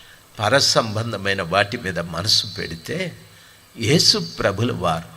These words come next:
తండ్రి కుడి ప్రక్కన కూర్చొని విజ్ఞాపనం చేస్తూ ఉన్నాడు." ఎవరి కొరకు విజ్ఞాపనం చేస్తాడు? భూ సంబంధమైన వాటి విషయమై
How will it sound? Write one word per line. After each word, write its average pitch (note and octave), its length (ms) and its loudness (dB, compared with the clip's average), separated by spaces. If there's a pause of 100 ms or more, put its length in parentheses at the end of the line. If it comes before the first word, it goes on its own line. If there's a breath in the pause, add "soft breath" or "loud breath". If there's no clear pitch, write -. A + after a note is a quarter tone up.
(500 loud breath)
తండ్రి F3+ 340 2
కుడి A2+ 300 -2
ప్రక్కన G#2+ 540 -4
కూర్చొని G2 640 -4 (440)
విజ్ఞాపనం G2 920 0 (140)
చేస్తూ - 380 0
ఉన్నాడు." F2 500 -2 (840 loud breath)
ఎవరి E3+ 260 2
కొరకు C#3 380 -2
విజ్ఞాపనం G2+ 800 -2
చేస్తాడు? F#2+ 680 -4 (720 loud breath)
భూ E3+ 300 0
సంబంధమైన A2+ 960 0
వాటి G2+ 420 0
విషయమై F#2+ 560 -2